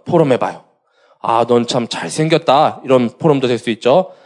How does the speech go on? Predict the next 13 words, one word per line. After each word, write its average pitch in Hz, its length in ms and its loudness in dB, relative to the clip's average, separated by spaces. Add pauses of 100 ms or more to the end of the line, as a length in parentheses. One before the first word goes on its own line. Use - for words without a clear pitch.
(180)
선생님들은, 180 640 2
우리 127 160 2
렘넌트들은 135 560 2
모두 117 160 0
칭찬해주세요. 135 680 -2 (600)
그래서 131 160 -8
칭찬할 214 480 2
점 202 180 2
한-, 247 340 2
하나라도 196 480 4
이렇게 139 200 2
발견해야 139 460 2
합니다. 131 560 2